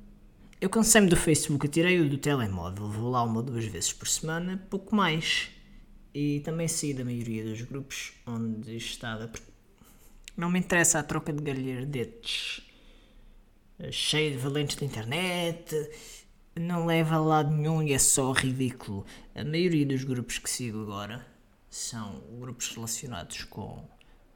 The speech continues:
projetos de amigos, a banda James,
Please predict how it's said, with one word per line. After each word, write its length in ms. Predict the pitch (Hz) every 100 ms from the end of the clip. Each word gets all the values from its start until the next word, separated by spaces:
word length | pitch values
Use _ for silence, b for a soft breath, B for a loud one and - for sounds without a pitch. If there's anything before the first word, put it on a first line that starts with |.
| -
projetos 480 | 104 101 - - -
de 100 | -
amigos, 540 | 110 160 175 - - - _ _ _ - - - - - _ - _ B B B B _ _ _ _ _ _ _ _ -
a 60 |
banda 320 | 143 - 95 98
James, 600 | 143 170 185 185 - -